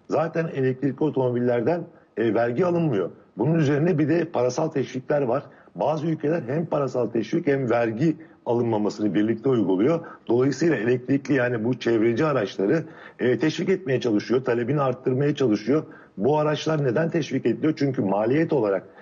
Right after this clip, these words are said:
batarya maliyetinden dolayı normal konvansiyonel araçlardan daha pahalı. O yüzden de bu talebin artması için ciddi teşvikler varken Türkiye'de açıkçası böyle bir karar alınması ki Türkiye'de elektrikli otomobillerin, e, toplam satışlardaki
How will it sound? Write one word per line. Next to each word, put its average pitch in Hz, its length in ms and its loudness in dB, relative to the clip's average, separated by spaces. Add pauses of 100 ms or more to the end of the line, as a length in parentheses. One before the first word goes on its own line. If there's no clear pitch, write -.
(140)
batarya 143 420 0
maliyetinden 120 720 0
dolayı 123 340 2 (320)
normal 117 380 0
konvansiyonel 131 680 0
araçlardan 143 640 0
daha 147 240 -2
pahalı. 117 360 -2 (300)
O 160 140 0
yüzden 143 300 0
de 135 120 0
bu 170 80 0
talebin 143 320 0
artması 135 460 -4
için 165 240 0
ciddi 117 300 -2
teşvikler 123 500 -2
varken 131 540 -2 (380)
Türkiye'de 139 600 0 (360)
açıkçası 120 640 -2
böyle 147 280 2
bir 123 220 -2 (160)
karar 127 280 0
alınması 131 440 -4
ki 156 140 -2
Türkiye'de 139 440 -2
elektrikli 131 640 0
otomobillerin, 131 680 0 (340)
e, 113 220 2
toplam 139 420 -2
satışlardaki 127 640 -4